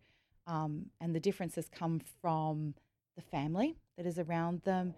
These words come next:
the stability of their home, their financial situation prior to acquiring this disability, the age at which they re-, acquired the disability, um, the compounding factors, even things as simple as personality and character changes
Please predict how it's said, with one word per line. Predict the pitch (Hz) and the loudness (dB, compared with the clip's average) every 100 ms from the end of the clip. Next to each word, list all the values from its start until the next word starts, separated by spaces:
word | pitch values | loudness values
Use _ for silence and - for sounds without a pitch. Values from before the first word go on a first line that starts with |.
| - _ _ | -10 _ _
the | 147 | -14
stability | - 170 170 165 160 | -8 -2 2 2 2
of | 151 | 0
their | 147 147 - | 0 -2 -2
home, | 190 180 180 180 175 175 - | 2 4 4 4 2 0 -4
their | - 165 | -10 -12
financial | - 151 160 160 - | -6 -2 0 -2 -4
situation | 165 - - 165 156 - 156 - - | -6 -8 -4 -2 -2 -2 -6 -8 -4
prior | 156 165 240 254 | 0 4 4 2
to | - 254 | 2 0
acquiring | - 254 247 247 | 0 2 6 6
this | 240 240 | 4 0
disability, | 240 - 233 233 240 240 240 - _ - - | -6 -6 -2 2 4 4 2 -4 _ -18 -10
the | - - | -8 -2
age | 156 208 202 | 2 4 2
at | - | 0
which | - - - | 0 -2 -4
they | 196 196 | 0 0
re-, | 196 | 0
acquired | - - 202 202 196 | -4 -4 0 2 0
the | 180 | -2
disability, | 196 - 175 196 196 196 196 196 - _ _ _ | -2 -4 -2 2 4 4 4 2 -10 _ _ _
um, | 165 160 151 | -4 -4 -4
the | 160 | -6
compounding | 160 151 170 190 190 | -6 0 2 4 4
factors, | 185 - 196 190 - _ _ - | 0 -2 0 0 -4 _ _ -4
even | 370 415 - | -4 -6 0
things | 262 233 202 | 4 6 4
as | 185 | -2
simple | 185 - 175 | -4 -2 2
as | 170 | 2
personality | - - 170 185 170 165 160 | 0 -4 -2 0 2 4 4
and | 151 | 2
character | 143 156 151 - - - - _ 202 - _ _ _ _ - | 4 2 2 0 -2 -2 -6 _ -20 -20 _ _ _ _ -8
changes | - 175 170 156 - 156 - - | 0 4 4 2 -2 -4 -8 -12